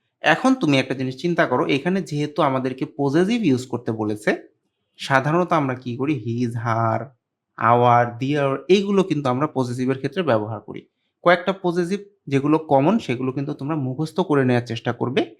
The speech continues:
তার কারণ হচ্ছে মুখস্থ না থাকলে কিন্তু, আহ, এগুলো লেখাটা বেশ কঠিন। তো সেই ক্ষেত্রে আমি বলবো দেখো এইখানে যেহেতু he used to এই কথাটা বলা হয়েছে, তার মানে সে তো তার নিজের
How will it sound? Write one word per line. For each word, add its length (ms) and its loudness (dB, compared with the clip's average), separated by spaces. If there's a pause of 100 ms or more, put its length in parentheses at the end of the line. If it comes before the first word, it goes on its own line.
(300)
তার 160 2
কারণ 220 -2
হচ্ছে 260 -6
মুখস্থ 440 -4
না 340 0
থাকলে 340 -4
কিন্তু, 480 -6 (480)
আহ, 540 0
এগুলো 580 2
লেখাটা 500 0 (100)
বেশ 280 -4
কঠিন। 280 -12 (880)
তো 80 0
সেই 200 2
ক্ষেত্রে 280 0
আমি 140 6
বলবো 300 0
দেখো 260 -4
এইখানে 520 2
যেহেতু 320 -2
he 440 2
used 320 2
to 280 4
এই 140 0
কথাটা 260 0
বলা 260 2
হয়েছে, 400 -2 (460)
তার 140 4
মানে 140 2
সে 200 2
তো 160 2
তার 160 2
নিজের 600 2